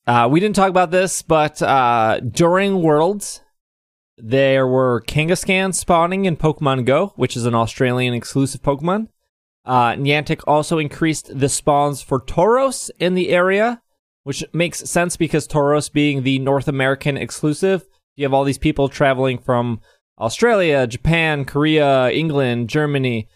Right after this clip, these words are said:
Argentina, you want them to be able to find Tauros in their weekend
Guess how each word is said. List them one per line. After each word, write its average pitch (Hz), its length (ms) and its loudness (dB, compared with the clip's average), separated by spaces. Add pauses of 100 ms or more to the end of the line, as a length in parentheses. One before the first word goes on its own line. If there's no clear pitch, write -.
(540)
Argentina, 131 640 -2
you 123 160 0
want 127 240 0
them 127 200 0
to - 100 -8
be 123 120 2
able 120 160 0
to 113 80 0
find 123 380 -2
Tauros 123 580 0
in 120 200 -4
their 117 180 2
weekend 120 720 -2